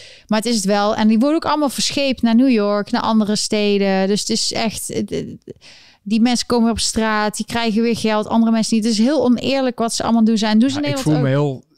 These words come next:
Speaker 2: het is gewoon heel slecht, ook voor die migranten, want die worden gewoon keihard misbruikt. Als het niet letterlijk is, dan is het wel figuurlijk door, eh,
Speaker 1: Ja.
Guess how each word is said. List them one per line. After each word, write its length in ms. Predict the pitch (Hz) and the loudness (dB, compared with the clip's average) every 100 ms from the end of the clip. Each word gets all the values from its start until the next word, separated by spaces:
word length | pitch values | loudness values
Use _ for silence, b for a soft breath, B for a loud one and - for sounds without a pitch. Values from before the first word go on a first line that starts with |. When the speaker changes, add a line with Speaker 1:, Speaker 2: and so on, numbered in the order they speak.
| _ | _
Speaker 2:
het 160 | 127 135 | -12 -6
is 140 | 139 | -6
gewoon 200 | 143 135 | -2 -2
heel 220 | 123 147 | -2 -2
slecht, 640 | 123 - 135 131 - - _ | -2 -2 -2 -4 -8 -20 _
ook 180 | 127 123 | -8 -8
voor 140 | 135 | -6
die 100 | 123 | -4
migranten, 480 | 120 113 120 123 117 | -4 -4 -4 -6 -6
want 120 | 113 | -8
die 120 | 113 | -8
worden 220 | 117 113 110 | -8 -8 -6
gewoon 240 | 117 110 _ | -8 -10 _
keihard 460 | - 135 117 110 - | -6 -4 -4 -6 -6
misbruikt. 680 | 110 - 113 98 92 - b b b | -8 -4 -4 -4 -8 -12 b b b
Als 160 | 131 | -6
het 100 | 113 | -2
niet 160 | 127 120 | 0 0
letterlijk 500 | 117 131 156 147 143 | 0 -2 -2 -4 -2
is, 200 | 135 135 | -4 -2
dan 160 | 131 | -4
is 100 | 127 | -4
het 120 | 120 110 | -4 -4
wel 160 | 123 | -4
figuurlijk 680 | 113 123 117 120 110 107 104 | -4 -4 -2 0 -2 -4 -6
door, 300 | 110 104 101 | -4 -4 -2
eh, 100 | 101 | -2
Speaker 1:
Ja. 220 | 98 92 | -2 -6